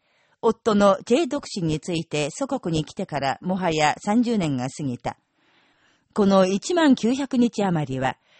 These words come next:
ペクトーさんの偉人たちのもとで、人生の光明を見つけ、新人間に生まれ変わった日々であり、無限の幸福と栄光の中で、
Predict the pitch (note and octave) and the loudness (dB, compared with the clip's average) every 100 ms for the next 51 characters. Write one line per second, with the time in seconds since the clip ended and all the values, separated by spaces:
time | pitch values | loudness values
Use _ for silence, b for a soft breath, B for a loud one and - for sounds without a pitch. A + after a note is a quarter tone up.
0 | b G#3 G3+ - A3+ G3+ G3 F#3 F3+ F3 | b -4 -4 0 0 2 2 2 2 2
1 | B3 B3 G3 - D3+ C#3+ C#3 - C#3+ C#3 | 2 2 0 -4 -2 -2 -2 -4 -4 -4
2 | A#2 B B E3 A#3 B3+ A#3+ G3+ F#3 F3+ | -6 B B 0 2 4 2 2 2 2
3 | F3+ C4+ B3 G3 F3+ D#3+ D#3+ - D3 C3 | 2 4 4 4 2 0 -2 -6 -6 -6
4 | - - B3 D4 C#4 A#3 F#3+ E3 D3+ F3+ | -4 0 2 4 4 4 4 2 2 0
5 | F#3+ - F3 F3 - F3 F3+ F3 E3 C3+ | -2 0 2 2 2 -4 -4 -8 -6 -4
6 | B2 B2+ B2 _ b b b E3 G3 A#3+ | -4 -6 -10 _ b b b 0 2 4
7 | A3+ G#3+ G#3 - A#3 A#3+ - - G3 G#3 | 4 4 2 2 2 2 -4 -4 0 0
8 | C4+ A#3+ G#3+ F#3+ F3+ D3+ B2 C3 | 0 -2 0 0 -2 -4 -6 -6